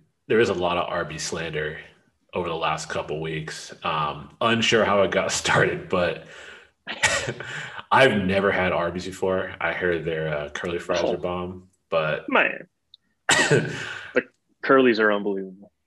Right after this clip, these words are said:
Speaker 1: that roast beef just is not, <laughs>
Speaker 2: I
Speaker 1: uh, this is not doing it for me, <laughs> dog.
Speaker 2: If, if they would have served it up with some sort of, uh, any sort of au jus, I'm sure it would have hit the spot. But
Speaker 1: Yeah.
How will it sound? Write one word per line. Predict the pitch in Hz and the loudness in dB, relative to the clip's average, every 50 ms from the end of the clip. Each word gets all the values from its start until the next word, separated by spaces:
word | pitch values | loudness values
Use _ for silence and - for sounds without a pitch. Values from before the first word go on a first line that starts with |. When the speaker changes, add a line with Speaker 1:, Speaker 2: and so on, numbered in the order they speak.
| _ - | _ -2
Speaker 1:
that | 101 101 110 110 | 0 2 4 4
roast | 107 107 104 92 - | 4 4 4 2 0
beef | - 104 95 90 - | -2 -4 -4 -2 -2
just | - 185 - - 92 | -2 -2 -2 -4 -6
is | 82 76 78 | -8 -8 -8
not, | 82 82 82 80 - - - - - - _ _ _ | -8 -6 -4 -4 -4 -4 -6 -8 -12 -18 _ _ _
<laughs> | _ - - - - - - - - - - - _ - 523 - _ _ _ _ _ - - - - - - - - - - | _ -2 0 2 2 2 0 -2 -4 -8 -10 -12 _ -20 -20 -20 _ _ _ _ _ -20 -18 -18 -18 -18 -18 -20 -20 -10 -2
Speaker 2:
I | - 131 143 | 0 0 2
Speaker 1:
uh, | - 104 98 95 95 | 2 2 2 2 0
this | 95 101 95 95 | 0 -2 -4 -4
is | 95 92 | -4 -2
not | 101 95 92 90 87 | -2 -2 -2 -2 -2
doing | 92 92 90 87 | -2 -2 -2 -2
it | 87 | -2
for | - 98 | -6 -6
me, | 92 90 | -6 -2
<laughs> | 87 | -2
dog. | 87 - - - 220 220 - - - - - - - - - 294 - - 370 - - | 0 0 4 6 6 6 6 4 2 0 0 0 2 2 2 0 0 -2 -2 2 4
Speaker 2:
If, | 160 147 135 - - - - - - | 4 4 4 2 -2 -6 -6 0 2
if | - 143 - 147 151 | 2 2 2 2 4
they | 170 170 180 | 6 6 6
would | 214 233 214 | 6 6 4
have | 196 - | 4 2
served | - - 175 170 170 143 139 | 0 -2 -2 -2 -2 -2 -2
it | 131 | -2
up | 135 143 151 - | -2 -2 -2 -2
with | 123 107 | -4 -6
some | - - 139 127 127 117 | -4 -6 -6 -6 -6 -6
sort | - 147 139 127 | -4 -2 0 0
of, | 117 113 107 107 - - | 0 0 0 -2 -2 -4
uh, | - 110 110 117 123 - - | -4 0 0 0 0 0 0
any | 151 180 208 | 0 2 2
sort | 185 - - 123 107 101 | 2 2 2 2 2 2
of | 107 107 104 104 | 0 0 0 0
au | 107 | -2
jus, | 101 107 110 110 104 101 101 | -2 -4 -4 -2 -2 -4 -6
I'm | 107 113 | -8 -8
sure | - - 143 131 | -2 0 0 0
it | 120 | 2
would | 113 110 107 | 0 -2 -4
have | 104 - | -6 -10
hit | - - | -14 -18
the | _ - | _ -16
spot. | - - - 101 95 95 - - _ _ _ _ | -8 -4 -4 -4 -2 -4 -8 -10 _ _ _ _
But | - 101 - - | -6 -6 -6 -4
Speaker 1:
Yeah. | - 78 73 73 | -8 -6 -6 -6